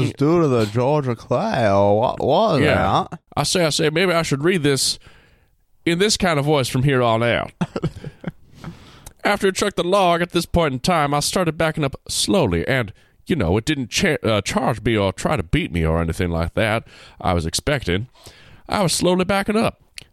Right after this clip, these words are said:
Speaker 2: I'll stop. There was a strong stench, body odor, somewhat that of a wet dog, but I'd say probably a hundred times stronger.
Speaker 1: A
Speaker 2: I was
Speaker 1: hundred
Speaker 2: backing
Speaker 1: wet dogs.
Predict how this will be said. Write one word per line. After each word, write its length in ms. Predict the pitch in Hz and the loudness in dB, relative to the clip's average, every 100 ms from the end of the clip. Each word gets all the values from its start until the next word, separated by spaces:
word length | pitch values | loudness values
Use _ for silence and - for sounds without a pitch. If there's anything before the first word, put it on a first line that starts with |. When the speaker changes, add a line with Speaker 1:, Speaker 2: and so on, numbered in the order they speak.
| - | -6
Speaker 2:
I'll 100 | 82 | -6
stop. 260 | 62 57 _ _ - - - - | -4 -8 _ _ -20 -20 -20 -4
There 100 | - | 0
was 80 | 165 | 2
a 40 | |
strong 320 | 160 220 202 151 | 0 0 0 0
stench, 520 | - 139 101 - - - _ _ - _ - | 0 0 0 -4 -8 -14 _ _ -20 _ -2
body 300 | 110 95 85 | 0 2 2
odor, 300 | 87 110 127 _ _ - - - - | 2 0 -4 _ _ -20 -20 -20 -6
somewhat 500 | - 170 165 147 - _ 113 | -2 0 0 -2 -6 _ -2
that 240 | 143 151 | 0 0
of 100 | 127 | 0
a 80 | 104 | 0
wet 260 | 131 120 | 0 -2
dog, 440 | 95 123 92 85 - - - - _ _ 104 | -2 0 0 -4 -10 -18 -20 -20 _ _ -2
but 180 | 131 | 0
I'd 240 | 135 170 165 | 2 0 0
say 380 | 92 78 82 98 - | 0 0 -2 -4 -2
probably 420 | 123 107 104 101 | 0 0 -2 -2
a 60 | |
hundred 340 | 90 156 143 107 | -2 -2 -2 -2
times 280 | 127 101 92 | -2 -2 -4
stronger. 640 | - 131 127 104 67 50 - _ _ _ _ _ - | -4 -2 0 -2 -4 -10 -12 _ _ _ _ _ -4
Speaker 1:
A 140 | 101 - | -4 0
Speaker 2:
I 100 | 160 | 0
was 140 | 175 135 | 2 2
Speaker 1:
hundred 120 | 135 | 2
Speaker 2:
backing 160 | 180 104 | 2 2
Speaker 1:
wet 260 | 113 101 | 0 0
dogs. 720 | 101 95 98 - 139 - - | 0 2 0 -2 -6 -10 -16